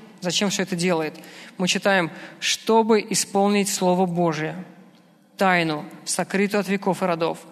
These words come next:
ныне же открытую святым Его, которым благоволил Бог показать,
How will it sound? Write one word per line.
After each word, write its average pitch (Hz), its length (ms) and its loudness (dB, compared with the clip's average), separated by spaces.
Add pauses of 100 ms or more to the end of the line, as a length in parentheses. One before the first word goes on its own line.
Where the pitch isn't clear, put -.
(480)
ныне 196 300 2
же 190 100 2
открытую 185 400 -2
святым 175 380 -2
Его, 151 360 -4 (280)
которым 196 380 0
благоволил 190 580 4
Бог 208 360 2
показать, 190 640 2